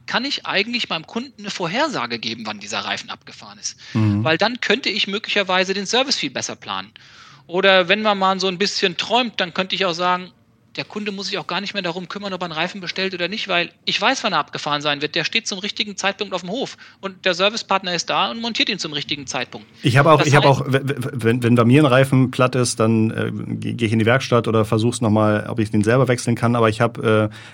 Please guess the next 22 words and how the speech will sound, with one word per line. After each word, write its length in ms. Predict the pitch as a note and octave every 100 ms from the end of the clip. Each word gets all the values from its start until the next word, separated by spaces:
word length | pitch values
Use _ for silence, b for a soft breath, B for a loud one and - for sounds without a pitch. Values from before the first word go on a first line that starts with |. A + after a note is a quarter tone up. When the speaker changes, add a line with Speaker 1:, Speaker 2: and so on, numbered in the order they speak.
| -
Speaker 2:
äh, 60 |
ähm, 680 | G#2 G2+ G#2 G#2+ G#2+ G#2+ A2+
ich 160 | A#2+ A2
habe 140 | A#2
jetzt 100 | A2+
auch 140 | A#2+ A2
gelernt, 480 | G#2 G2+ C3 C#3+ -
wenn 540 | B2 A#2+ B2 A#2+ A2+
ein 400 | A2 G#2+ G#2+ G2+ - B B -
Spediteur 800 | - - A2+ G#2+ - B2+ C3+ C3+ - -
Ausfälle 500 | B2 E3+ - G#2+ G#2
hat, 220 | A#2+ -
gibt's 220 | A2+ -
ja 80 | A#2
teilweise 460 | G#2 A#2 A2+ A2 G#2+
sogar 300 | G#2+ G#2+ G#2+
irgendwie 220 | G#2+ G#2
Strafen, 340 | - C#3 -
die 80 | A2+
man 120 | G2+
bezahlen 300 | G2 - F#2
muss. 220 | F#2 F2+